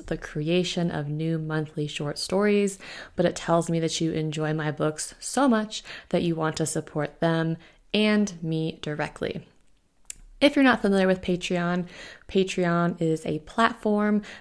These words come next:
that allows readers to support authors with a small monthly pledge. And if you would like to join our Patreon family, you can do so over at patreon dot com forward slash Tara Benner Labs.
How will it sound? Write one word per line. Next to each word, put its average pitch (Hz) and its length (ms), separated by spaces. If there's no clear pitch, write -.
that 185 100
allows 160 380
readers 170 360
to - 120
support 165 420
authors 160 600
with 156 260
a 156 160
small 156 580
monthly 156 380
pledge. 233 560
And 175 380
if 180 220
you 190 140
would 285 120
like 165 180
to 160 120
join 156 340
our 156 100
Patreon 147 540
family, 156 500
you 185 120
can 185 220
do 165 180
so 160 300
over 151 360
at - 280
patreon 165 580
dot 151 260
com 226 540
forward 170 460
slash 147 540
Tara 147 260
Benner 139 300
Labs. - 540